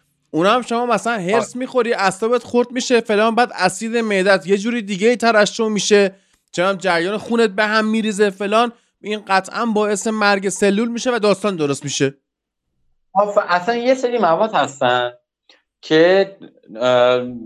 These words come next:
Speaker 2: توی اون سری دست موادهای تو-، توهمزا انقدر عوارض جانبیش بیشتره که به سرطان نمیرسه. یعنی احتمال مرگ و میر داخلشون انقدر بیشتره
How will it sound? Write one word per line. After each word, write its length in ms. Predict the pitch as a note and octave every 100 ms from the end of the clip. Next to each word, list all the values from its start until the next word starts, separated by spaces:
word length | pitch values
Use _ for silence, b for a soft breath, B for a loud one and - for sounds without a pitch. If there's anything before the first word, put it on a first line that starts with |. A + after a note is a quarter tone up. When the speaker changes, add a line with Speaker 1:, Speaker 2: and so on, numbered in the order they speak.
| - -
Speaker 2:
توی 160 | D#3+
اون 300 | D#3+ D#3 D3+
سری 600 | D3 C#3+ B2 C3 B2 A2 -
دست 260 | B2+ B2 C#3
موادهای 460 | B2+ B2 A#2+ D#3
تو-، 240 | D3+ B2 A2
توهمزا 920 | A#2+ A#2 A2+ A#2+ A2+ A2 D3+ C3 - _ _ _ _
انقدر 580 | D3+ D#3 D#3+ D#3+ A#3 B3
عوارض 440 | D#3 D3+ D3+ C#3+ D3
جانبیش 560 | C#3+ D3 E3 A3+ -
بیشتره 480 | D#3 D3 A3 G#3+ F3
که 120 | F3+
به 100 | E3+
سرطان 420 | E3+ E3+ E3+ A3+
نمیرسه. 600 | A#3 B3 F3+ A#2 - F#2 - _ _ -
یعنی 300 | D#3 G#3 G3+
احتمال 480 | F3 D#3+ D#3 D#3 D#3
مرگ 320 | D#3 D3+ D#3
و 40 |
میر 180 | E3+ G3
داخلشون 600 | D#3 C3+ F3+ E3 D3 B2+
انقدر 280 | B2+ C3 G3
بیشتره 760 | D#3+ B2 - G#3 F3+ B2 B2